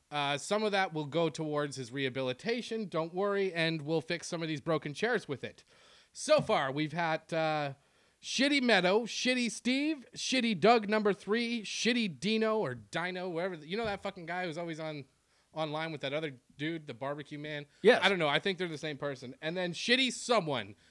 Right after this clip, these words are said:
Speaker 1: They didn't leave a name. <laughs> So thank you guys for already donating. Uh, if you want your name read out, get on there.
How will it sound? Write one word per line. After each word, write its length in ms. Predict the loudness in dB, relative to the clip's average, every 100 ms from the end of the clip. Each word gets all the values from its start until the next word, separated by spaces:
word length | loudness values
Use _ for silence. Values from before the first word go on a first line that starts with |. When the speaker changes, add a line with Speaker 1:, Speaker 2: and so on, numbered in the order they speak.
| _
Speaker 1:
They 120 | -2 2
didn't 180 | 2
leave 160 | 2 -2
a 60 | -2
name. 280 | 0 -2 -4
<laughs> 60 | -20 -20 _
So 280 | 2 4 4
thank 340 | 6 4 4
you 220 | 0 2
guys 340 | 4 6 6 4
for 140 | -2 2
already 400 | 6 8 8 4
donating. 560 | 0 -2 -2 -4 -4 -10 -18 _ _
Uh, 220 | -6 -2 -2
if 160 | -2 -4
you 80 |
want 240 | 0 0 0
your 80 | 0
name 300 | 0 0 0
read 160 | 2
out, 260 | 2 0 -2
get 160 | -2
on 160 | 0 0
there. 220 | 0 -2